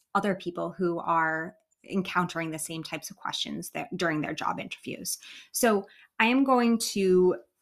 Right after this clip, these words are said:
split these questions up into two different buckets. The first bucket is going to be the questions about telling about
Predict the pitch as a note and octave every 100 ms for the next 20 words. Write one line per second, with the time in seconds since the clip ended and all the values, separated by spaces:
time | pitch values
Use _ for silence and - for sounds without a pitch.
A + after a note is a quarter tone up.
0 | - - - F#3 - - _ F3+ F#3 F3+
1 | - E3+ - F3 F3 G#3 A#3+ - F#3 F3+
2 | - E3+ D#3+ - D#3 - - - G3+ -
3 | - - - G3 - G3 A#3 - - -
4 | F3 F3 F3 - F3+ E3 E3 F3+ D#3+ E3+
5 | E3 E3+ - D#3+ - F3 D#3+ - - F3+
6 | F3 F3 E3+ C#3 - F3 E3+ F3 E3 E3
7 | E3 -